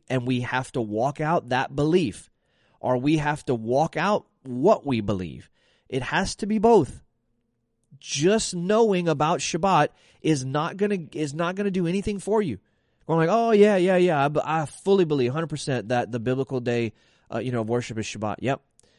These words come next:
Uh, okay, so, so is that when you worship? Oh, no, no, no, no, uh, no, mm, no. Uh, okay, so what good, so,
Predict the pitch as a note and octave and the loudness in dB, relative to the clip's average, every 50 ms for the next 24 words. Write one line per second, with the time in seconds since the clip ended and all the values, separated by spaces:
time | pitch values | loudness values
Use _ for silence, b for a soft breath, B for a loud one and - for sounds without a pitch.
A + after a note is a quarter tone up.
0 | b b b b b - - A2+ A2+ G#2 - - - - - - A2 - A2+ G#2+ | b b b b b -8 -6 -6 -4 -6 -8 -12 -16 -12 -10 -10 -6 -4 -4 -4
1 | C3 - - B2 A#2+ - - _ _ _ _ - - B2+ A#2+ A2+ A#2+ A#2+ F2+ C#3 | -4 -4 -4 -4 -4 -4 -6 _ _ _ _ -4 -2 0 0 0 0 -2 -2 -2
2 | D3 C#3 B2+ B2 A#2 A#2+ B2+ - - E3+ - _ _ _ _ _ _ _ - E3+ | -2 -2 -2 0 0 0 -2 -2 -6 -10 -12 _ _ _ _ _ _ _ 6 6
3 | F3+ F3+ F3 D#3 C3+ B2+ B2 A#2 A2 G2 F#2+ G2+ G2 F2+ F2 F2 E2 D#2+ E2 D#2+ | 8 8 8 6 6 4 4 2 2 0 -2 -4 -4 -4 -6 -6 -8 -10 -12 -14
4 | - B1 - G2+ G#2 D#2 E2+ - - _ - G#2+ - - F#2+ - - A2 G2 F#2 | -14 -14 -14 -16 -16 -18 -18 -18 -18 _ -18 -18 -16 -18 -18 -18 -16 -16 -16 -16
5 | - _ _ _ _ _ _ _ _ _ _ _ _ _ _ _ _ _ _ - | -18 _ _ _ _ _ _ _ _ _ _ _ _ _ _ _ _ _ _ -18
6 | A1+ A1 - - - E2 D#2 - - D#2 F2 F#2+ G2+ - A2 G2 G#2 G#2+ - - | -16 -16 -14 -14 -12 -12 -12 -12 -10 -10 -10 -10 -10 -8 -8 -8 -8 -8 -6 -4
7 | - C3 B2 A2+ A2 A#2+ C#3+ D3+ D#3 D#3 C#3+ C#3+ D#3 D#3+ E3+ - - - A2 - | -2 0 0 0 0 0 0 0 0 -2 -2 0 0 2 0 0 -4 -8 -12 -14
8 | - - - - - - - - A#2 A#2 A#2 A#2 A#2+ A#2 A#2 A2+ A2 G#2+ G#2+ G#2+ | -14 -16 -16 -16 -14 -14 -12 -8 -6 -4 -2 -2 0 0 -2 -2 -2 -4 -4 -6
9 | G#2+ G#2+ G#2 G2+ G#2+ G#2+ - | -6 -6 -6 -6 -6 -8 -8